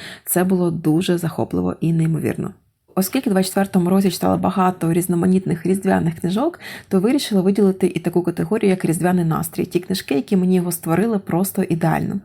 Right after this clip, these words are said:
Перше читала на початку минулого року, і це було «Все, що я хочу на Різдво», а наступну наприкінці, це було «Це Різдво, крихітко». І, знаєте, обидві книжки мені дуже сподобались. Я зрозуміла, що, мабуть, підліткові історії, але не якісь такі дурнуваті,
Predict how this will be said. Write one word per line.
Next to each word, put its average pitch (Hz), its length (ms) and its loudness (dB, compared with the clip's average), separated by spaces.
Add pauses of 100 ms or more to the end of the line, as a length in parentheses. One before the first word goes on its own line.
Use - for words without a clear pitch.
(480)
Перше 285 260 0
читала 214 240 -2
на 202 100 4
початку 196 400 -2
минулого 175 380 0
року, 214 420 -4
і - 20 2
це 190 200 -4
було 185 240 0
«Все, 180 240 -2
що - 180 -4
я 180 40 -2
хочу 175 300 -2
на 170 100 0
Різдво», 175 460 -2 (460)
а 180 400 0 (340)
наступну 247 680 -2
наприкінці, 185 680 -2
це 175 160 -2
було 170 520 -2
«Це 180 140 0
Різдво, 180 400 0 (140)
крихітко». - 560 -4 (1000)
І, 208 360 4
знаєте, 254 320 0
обидві 208 260 2
книжки 208 300 2
мені 202 120 6
дуже 180 180 4
сподобались. 214 600 0
Я 208 160 4
зрозуміла, 208 500 4
що, 196 200 0
мабуть, 185 280 0
підліткові 196 580 2
історії, 254 520 0
але 185 200 4
не 190 140 6
якісь 190 280 0
такі 208 280 -2
дурнуваті, 180 880 0